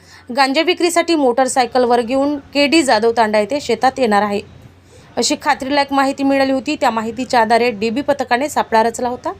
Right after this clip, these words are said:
पोलिसांची चाहूल लागताच तो तस्कर मोटरसायकल सोडून पळू लागला होता.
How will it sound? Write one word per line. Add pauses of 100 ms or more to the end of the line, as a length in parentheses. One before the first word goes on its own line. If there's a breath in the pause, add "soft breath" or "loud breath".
(680 loud breath)
पोलिसांची
चाहूल
लागताच
तो (100)
तस्कर (220)
मोटरसायकल
सोडून (560)
पळू
लागला
होता.